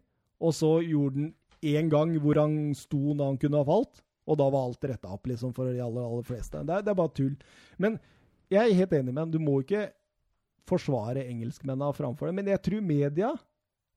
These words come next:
de trenger å holde disse spillere, disse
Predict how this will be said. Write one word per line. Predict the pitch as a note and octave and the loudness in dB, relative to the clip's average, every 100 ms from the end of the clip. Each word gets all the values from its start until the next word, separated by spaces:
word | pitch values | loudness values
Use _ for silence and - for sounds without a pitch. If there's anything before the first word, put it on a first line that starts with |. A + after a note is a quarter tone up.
| C#3+ | -2
de | D#3+ G3 G#3+ - _ _ - | 0 0 -2 -10 _ _ -2
trenger | D3 C#3 C3+ D#3 F#3+ | 2 2 2 0 2
å | F3+ | 0
holde | - D#3 A2+ A2+ D#3 | -2 -6 -4 -2 -2
disse | D#3+ - D3+ | -2 -4 -4
spillere, | - C#3+ A2 B2 E3+ E3+ D#3 | -2 -4 -4 -2 -2 -2 -4
disse | C3+ | -4